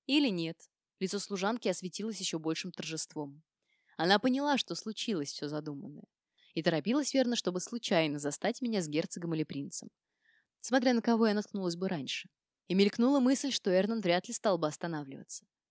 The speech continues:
Моральный облик невесты Анвиры явно не тревожит его так сильно, как Финовара. Но вдруг, глянув поверх моего плеча, Лия вмиг посерела.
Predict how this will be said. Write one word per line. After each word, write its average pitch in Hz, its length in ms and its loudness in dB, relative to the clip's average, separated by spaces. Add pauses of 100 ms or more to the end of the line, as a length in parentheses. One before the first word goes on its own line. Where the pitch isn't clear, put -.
(180)
Моральный 196 480 4
облик 214 320 0
невесты 196 340 -2
Анвиры 202 320 0
явно 208 280 2
не 226 140 -4
тревожит 170 460 -2
его 160 140 0
так 156 160 -4
сильно, 190 340 -6
как 185 140 -6
Финовара. - 480 -8 (340)
Но 190 180 4
вдруг, 202 300 0
глянув 190 380 0
поверх 170 340 2
моего 165 240 0
плеча, 220 420 -4 (260)
Лия 196 260 2
вмиг 202 260 -6
посерела. 185 500 -2